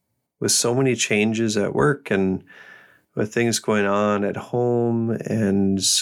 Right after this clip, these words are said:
all of these new programs and initiatives that I'm responsible for and starting this Come Follow Me <laughs> website, so much had been going on.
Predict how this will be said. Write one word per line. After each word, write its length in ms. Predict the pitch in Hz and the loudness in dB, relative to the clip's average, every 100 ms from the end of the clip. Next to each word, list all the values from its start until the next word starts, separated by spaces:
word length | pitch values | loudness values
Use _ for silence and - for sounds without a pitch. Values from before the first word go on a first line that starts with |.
| - _ | -4 _
all 340 | 127 139 127 113 | -2 0 0 0
of 80 | |
these 320 | 104 107 101 110 | 0 0 0 0
new 240 | 113 120 | 0 0
programs 680 | - - 156 139 135 131 117 | -2 -2 0 0 0 -2 -2
and 80 | 104 | 0
initiatives 560 | 107 113 113 113 113 | 0 0 0 0 0
that 80 | 104 | 2
I'm 80 | 98 | 0
responsible 580 | 95 - 120 127 - 113 | 0 0 0 0 -2 -4
for 600 | - 120 117 117 113 110 | -2 -2 0 0 2 0
and 340 | - 95 92 | 0 -2 -2
starting 460 | - 131 135 127 110 | -2 0 2 2 0
this 380 | 101 101 - - _ - | 0 0 -2 -6 _ -6
Come 220 | - 135 | -2 -2
Follow 340 | - 117 107 | 0 0 2
Me 180 | 107 143 | 2 2
<laughs> 20 | |
website, 880 | 139 139 143 120 - 120 110 110 110 - _ 120 - _ - - - - - - - - - - - - _ _ _ _ _ _ _ _ _ _ _ _ _ _ _ | 2 0 -2 -2 -2 0 2 0 -2 -12 _ -16 -16 _ -20 -20 -20 -20 -20 -20 -20 -20 -20 -20 -20 -20 _ _ _ _ _ _ _ _ _ _ _ _ _ _ _
so 320 | - - 156 | -4 0 2
much 300 | 143 139 135 | 2 0 0
had 120 | 123 104 | -2 0
been 160 | 104 | 0
going 280 | 107 101 95 | 2 2 2
on. 540 | 113 117 - 147 127 | 0 0 -2 -4 -6